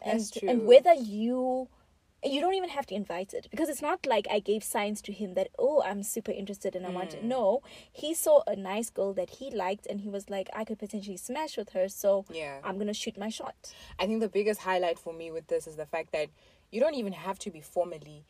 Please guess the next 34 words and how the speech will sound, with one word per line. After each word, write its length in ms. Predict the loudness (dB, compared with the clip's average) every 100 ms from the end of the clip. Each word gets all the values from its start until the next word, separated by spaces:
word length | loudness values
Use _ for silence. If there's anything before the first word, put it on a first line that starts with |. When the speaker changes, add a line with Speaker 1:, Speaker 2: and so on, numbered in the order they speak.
| _ _
Speaker 1:
dating 680 | -12 -12 -10 -6 -6 -8 -10 -2
Speaker 2:
Yes. 460 | 0 4 2 0 -6 -8
Speaker 1:
to 240 | -8 -10 -4
get 160 | -4 -2
to 80 |
the 100 | -6
part 340 | -6 -6 -6 -6
where 100 | -10
you 160 | -10
smash. 580 | -14 -12 -10 -10 -10 -12
You 80 | -6
literally 580 | -4 -4 -6 -4 -6 -8 _ _ -18
smash 440 | -6 0 0 0
first 440 | -2 0 0 -4 -12
and 180 | -12 -10
then 300 | -10 -12 -18 -16
figure 180 | -10 -10
things 240 | -10 -14
out 160 | -14 -14 -14
later. 280 | -16 -16 -18 -18 -20 -16
Speaker 2:
Yes. 180 | -16 -12
Speaker 1:
Which 240 | -10 -10 -10
leaves 260 | -8 -8
so 240 | -4 -4 -4
much 320 | -8 -16 -16
room 180 | -18 -16
for 160 | -16 -14
error. 600 | -12 -10 -8 -8 -10 -8
Speaker 2:
Yes. 420 | -6 -4 -4 -6 -10
Speaker 1:
Because 320 | -10 -8 -4
what 160 | -4 -4
happens 760 | -4 -4 -4 -6 -8 -14 -16 -14
on 140 | -12
that 120 | -12